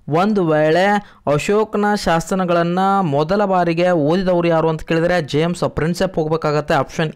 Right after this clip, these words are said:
ಎಗೆ. ಅರ್ಥ ಆಯ್ತಾ? So ಇಲ್ಲಿ ಈ ಒಂದು ಏನು ರಾಯಚೂರು ಮಸ್ಕಿಯಲ್ಲಿ ಪತ್ತೆಯಾಯಿತು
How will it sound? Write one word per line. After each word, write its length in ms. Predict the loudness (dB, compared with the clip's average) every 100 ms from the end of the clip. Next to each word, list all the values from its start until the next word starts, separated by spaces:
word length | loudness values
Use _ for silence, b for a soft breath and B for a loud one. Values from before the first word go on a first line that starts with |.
| -2
ಎಗೆ. 460 | 0 2 0 -4 b b b b -4
ಅರ್ಥ 200 | -2 0
ಆಯ್ತಾ? 520 | 0 0 -2 -6 _ _ _ _ _ _ _ b b b b -6
So 240 | 0 0 0 0
ಇಲ್ಲಿ 420 | 0 2 2 2
ಈ 280 | 0 0 2
ಒಂದು 260 | 2 2
ಏನು 380 | 0 2 0 0
ರಾಯಚೂರು 380 | 0 0 0 0
ಮಸ್ಕಿಯಲ್ಲಿ 520 | -2 -2 -2 0 0
ಪತ್ತೆಯಾಯಿತು 960 | -2 -4 -2 0 0 0 -2 -2 -8